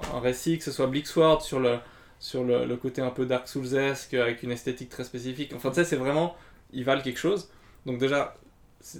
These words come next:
il y avait le, ouais, découvrir que sur iPad, il y avait ces propositions-là, et ça, j'ai trouvé cool. Mais ensuite, par contre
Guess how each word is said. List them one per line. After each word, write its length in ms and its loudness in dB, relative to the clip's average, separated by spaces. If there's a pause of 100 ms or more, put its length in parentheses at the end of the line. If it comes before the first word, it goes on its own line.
il 40 -6
y 60 2
avait 140 0
le, 120 -6
ouais, 140 -8 (160)
découvrir 400 -2
que 160 0
sur 260 0
iPad, 280 6
il 20 2
y 40 4
avait 120 2
ces 160 -2
propositions-là, 640 -4
et 20 -4
ça, 140 -4
j'ai 100 -4
trouvé 220 -4
cool. 240 0 (580)
Mais 160 4
ensuite, 460 -2
par 160 0
contre 340 -2